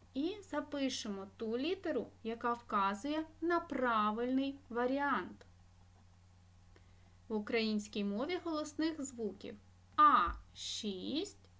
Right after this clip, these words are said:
Б тридцять три, В десять. Запишіть одну літеру,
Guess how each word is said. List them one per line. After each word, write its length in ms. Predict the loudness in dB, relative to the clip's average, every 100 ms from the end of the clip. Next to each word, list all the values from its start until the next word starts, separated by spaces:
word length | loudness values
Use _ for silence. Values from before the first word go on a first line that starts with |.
| -18 -8
Б 420 | 0 2 2 -4
тридцять 500 | -4 -4 -4 -8 -12
три, 480 | -10 -6 -2 0 -2 -4 -14 -12
В 440 | -8 -4 -4 -4 -6 -10
десять. 520 | -2 2 2 0 -8 -12 -20 -20 -20 -20 -8
Запишіть 640 | -2 -2 -2 -4 -4 -6 -4
одну 440 | -4 -2 -2 -2
літеру, 540 | -4 -6 -6 -4 -6